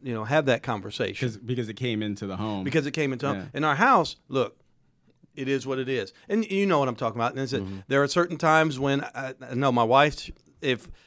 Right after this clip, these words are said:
Speaker 1: depending on where we are, she says, "I feel like we're an interracial couple more." And then there are other times for me when we go different places, I feel it. I feel it a lot more. Um, but I, I think they've,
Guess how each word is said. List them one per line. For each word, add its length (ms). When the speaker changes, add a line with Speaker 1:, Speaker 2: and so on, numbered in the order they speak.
Speaker 1:
depending 320
on 120
where 140
we 180
are, 340
she 140
says, 160
"I 120
feel 280
like 240
we're 120
an 80
interracial 460
couple 280
more." 380
And 180
then 140
there 160
are 120
other 220
times 280
for 120
me 480
when 120
we 80
go 140
different 280
places, 520
I 140
feel 300
it. 180
I 140
feel 300
it 80
a 60
lot 280
more. 340
Um, 420
but 320
I, 180
I 120
think 260
they've, 380